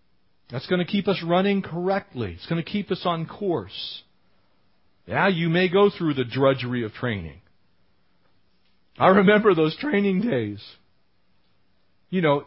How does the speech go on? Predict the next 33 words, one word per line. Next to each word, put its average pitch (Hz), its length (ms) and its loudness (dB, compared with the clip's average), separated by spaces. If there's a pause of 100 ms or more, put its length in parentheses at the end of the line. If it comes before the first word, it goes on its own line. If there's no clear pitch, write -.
(100)
n-, 139 340 -16 (100)
nobody 240 640 6
in 214 100 4
their 202 140 6
right 185 320 2
mind 156 380 2
wakes 147 260 0
up 160 100 2
at 147 160 -6
five 156 240 2
o'clock 156 360 2
in 151 80 0
the 135 60 -2
morning, 135 320 -2
"Boy, 202 160 0
I 156 80 -2
just 208 220 -8
can't 120 200 -6
wait 202 180 -4
to 135 60 -8
go 117 140 -4
run 123 200 -2
fifteen 147 400 -6
miles." 185 480 -8 (3500)
But 143 180 -4
you 151 80 -4
did 170 280 4
it 196 180 0
because 160 500 0
of 143 220 0
what 160 360 2
lied 170 480 4
ahead, 143 680 0